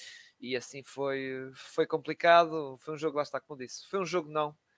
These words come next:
para a equipa do Benfica, mas continua a ser favoritas. É verdade que a pressão tá maior, porque agora mais umas corredelas estão fora. Eh, é verdade que agora,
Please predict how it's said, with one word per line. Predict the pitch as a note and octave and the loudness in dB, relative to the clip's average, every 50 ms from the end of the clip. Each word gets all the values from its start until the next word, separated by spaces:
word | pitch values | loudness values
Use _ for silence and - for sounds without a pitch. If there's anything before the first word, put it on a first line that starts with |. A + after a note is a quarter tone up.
| _ _ _ _ _ | _ _ _ _ _
para | - C#3+ | 2 2
a | C#3 | 2
equipa | C#3 - C#3 - - C#3 C3+ | 2 -2 -16 -10 -8 -8 -6
do | C3+ B2+ | -6 -6
Benfica, | C#3 C#3 C3+ - - D3 C#3+ - - D#3 D3 C#3+ C#3 C3+ | -8 -8 -8 -4 -2 -2 -2 -2 0 0 0 0 0 -4
mas | C3+ C3 C3 - - | -8 -10 -6 -8 -8
continua | - - E3+ D#3 - D#3+ E3 D#3+ | -4 -4 -6 -6 -4 -2 -2 -2
a | |
ser | D#3 - E3 | 0 0 -4
favoritas. | D#3 - E3 D#3+ E3+ F#3 A3 G#3 - G3+ G3 - - | -2 -2 -2 -2 0 -2 -2 -2 -2 -6 -6 -6 -6
É | - | -6
verdade | C3+ C3+ C#3+ - | -2 -2 -2 -2
que | - D#3 | -4 -8
a | |
pressão | - - - D#3+ D3+ C3+ - _ _ _ _ _ _ _ _ _ - | -8 -6 -8 -8 -8 -8 -12 _ _ _ _ _ _ _ _ _ 6
tá | E3+ E3 D#3+ | 6 8 8
maior, | E3 E3+ E3+ E3 F3 G3+ G#3 - | 6 4 6 8 8 6 6 4
porque | - D#3 A#2 - - C3 | -6 -10 -10 -8 -10 -8
agora | C3 B2+ B2+ A#2+ C#3 C#3+ C#3+ C#3+ | -8 -8 -6 0 0 0 0 2
mais | D3 D#3+ D#3 C#3 | 2 2 0 0
umas | D3 D#3+ D3+ - | -2 -6 -8 -6
corredelas | - - D#3+ D3+ D3+ D#3 D3 C#3+ C3+ - | -4 -2 -2 2 2 2 2 2 -2 -6
estão | - - G#3+ G#3 F#3+ | -4 -2 -2 -2 -2
fora. | - - G#3+ A3 A3 A3 A3 A3 _ - - - - - - - - - - _ _ _ | 2 4 6 6 6 6 2 -6 _ -20 -20 -20 -20 -20 -20 -20 -20 -20 -20 _ _ _
Eh, | - - D3+ C#3+ - - F3+ | -4 -2 -2 0 2 4 4
é | F3 | 4
verdade | E3+ F3+ F3 F3 - | 6 4 4 4 0
que | E3+ | -2
agora, | D#3 F3+ F3 E3+ E3 D#3+ | 2 2 4 4 2 0